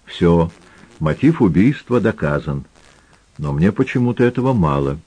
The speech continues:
А где доказательства того, что эта прекрасная женщина, которая раньше никому принципиально не отказывала,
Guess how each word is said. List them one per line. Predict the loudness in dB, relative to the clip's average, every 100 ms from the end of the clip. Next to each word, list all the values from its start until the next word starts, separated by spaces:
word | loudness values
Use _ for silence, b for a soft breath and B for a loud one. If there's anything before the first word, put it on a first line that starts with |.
| -20 b b b _
А | -2 0
где | 2 2 2
доказательства | 0 2 0 2 0 -2 -6 -2 -2
того, | 2 2 2
что | 0 0 0
эта | 0 -2 -2
прекрасная | -4 -2 -2 -2 -2 2 2
женщина, | 2 -2 -2 -6 -6
которая | -2 -2 0 0 2
раньше | 0 -2 -2 -2
никому | -2 0 2 2
принципиально | 0 -2 -2 -4 -2 0 0
не | 0
отказывала, | 0 -2 -2 -2 0 0 0